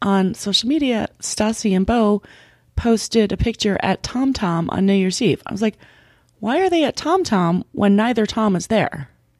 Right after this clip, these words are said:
And, like, they don't, they're not even friends with Sandoval, but, like, wouldn't they be at Tom Tom because Tom and Katie would be there?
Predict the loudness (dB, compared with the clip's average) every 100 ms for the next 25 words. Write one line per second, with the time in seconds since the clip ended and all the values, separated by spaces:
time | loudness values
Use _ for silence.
0 | _ _ _ _ 0 2 0 0 0 0
1 | -2 -6 -4 -2 0 -2 -2 -2 -2 -4
2 | -2 0 -2 0 0 0 -2 -4 -16 -20
3 | _ _ _ _ -4 0 2 2 0 0
4 | 0 0 0 0 -2 -4 -8 -10 -10 -4
5 | -4 -4 -2 0 0 -2 -4 -6 -4 -6
6 | -8